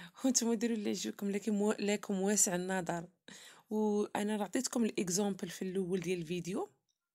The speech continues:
عطيتكم كيفاش ت-، تقدروا ديكوريو. انا نحط لكم مازال في اخر الفيديو عاوتاني باش تشوفوا، باش نعطيكم، آه، غير، آه،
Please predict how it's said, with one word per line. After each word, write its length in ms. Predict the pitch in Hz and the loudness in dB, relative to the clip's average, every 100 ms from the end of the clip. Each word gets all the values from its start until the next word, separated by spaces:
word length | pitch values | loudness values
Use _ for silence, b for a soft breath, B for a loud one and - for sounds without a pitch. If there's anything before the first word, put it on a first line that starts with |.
| _ _ _ B B B B B B | _ _ _ B B B B B B
عطيتكم 420 | 175 180 175 185 | -10 -8 -8 -8
كيفاش 400 | 175 180 180 170 | -8 -8 -6 -6
ت-، 160 | - 180 | -4 -4
تقدروا 520 | 180 175 - 170 175 | -4 -6 -10 -6 -6
ديكوريو. 720 | 170 175 - 175 170 226 285 247 _ _ _ _ - B B - | -4 -8 -6 -4 -2 -2 -4 -8 _ _ _ _ -20 B B -4
انا 160 | 196 196 | 0 0
نحط 280 | - - | -2 -4
لكم 260 | 202 190 196 | -2 -2 -2
مازال 260 | 185 175 196 | 0 0 -2
في 120 | - | -4
اخر 220 | 175 190 | -4 -4
الفيديو 440 | 165 165 180 170 175 | -4 -2 -2 -2 -2
عاوتاني 600 | 170 - 175 180 285 - B B B B B B - | -2 -2 -2 0 -2 -4 B B B B B B -6
باش 200 | 190 - | -2 0
تشوفوا، 480 | - 180 - 185 170 | 0 -2 -4 -6 -4
باش 180 | 180 | -6
نعطيكم، 420 | 185 165 - 190 180 | -6 -6 -4 -4 -4
آه، 400 | 175 170 170 190 | -4 -2 -2 -4
غير، 100 | 190 | -6
آه، 360 | 170 165 160 | -6 -6 -6